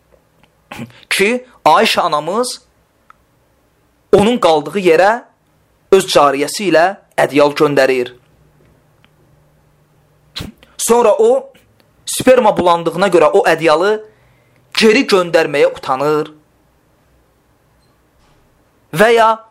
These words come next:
cariyə bu xəbəri Ayşəyə çatdırır. Və Ayşə Abdullah ibn Şəhəb Əl-Xavləni öz yanına çağırtdırır. Ona bu məsələnin fikri yönünü izah edir. Hətta hədisdə bu görünür.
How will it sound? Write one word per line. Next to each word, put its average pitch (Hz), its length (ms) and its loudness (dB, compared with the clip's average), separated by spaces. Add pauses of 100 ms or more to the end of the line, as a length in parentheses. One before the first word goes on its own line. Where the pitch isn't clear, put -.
cariyə 196 640 2
bu 208 140 -8
xəbəri 170 420 0
Ayşəyə - 540 0
çatdırır. 151 720 0 (1080)
Və 175 180 4
Ayşə 226 560 2
Abdullah 185 400 -2
ibn 180 120 -8
Şəhəb 196 320 0
Əl-Xavləni 170 880 0 (300)
öz 208 260 0
yanına 294 380 0
çağırtdırır. 147 960 -2 (460)
Ona 202 280 2
bu 233 80 -2
məsələnin 196 480 -2
fikri - 360 -6
yönünü 175 380 -2
izah 160 340 -2
edir. 160 460 -2 (1200)
Hətta 349 340 -2
hədisdə 208 500 -2 (420)
bu 302 100 2
görünür. 156 520 0